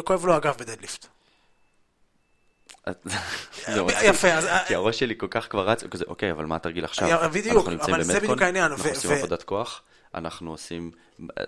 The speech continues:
Speaker 2: מה
Speaker 1: ש-,
Speaker 2: הדדליפט בא
Speaker 1: ש-,
Speaker 2: לעשות?"
Speaker 1: שזה,
Speaker 2: איזה
Speaker 1: שזה
Speaker 2: מטרה?
Speaker 1: מחשבות ו-, ו-, ודילמה לגיטימית מבחינתך. ויש, יש מקומות,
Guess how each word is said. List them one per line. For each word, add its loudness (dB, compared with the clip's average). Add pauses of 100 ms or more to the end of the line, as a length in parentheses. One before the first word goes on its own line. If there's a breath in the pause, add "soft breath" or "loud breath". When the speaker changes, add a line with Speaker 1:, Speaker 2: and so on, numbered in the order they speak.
(200)
Speaker 2:
מה -4
Speaker 1:
ש-, 4
Speaker 2:
הדדליפט -4
בא 4
Speaker 1:
ש-, 4
Speaker 2:
לעשות?" 2
Speaker 1:
שזה, -2
Speaker 2:
איזה -2
Speaker 1:
שזה 0
Speaker 2:
מטרה? 2
Speaker 1:
מחשבות 4
ו-, 0
ו-, 0
ודילמה 0
לגיטימית 2
מבחינתך. 0 (600 loud breath)
ויש, 0 (160)
יש -4
מקומות, -2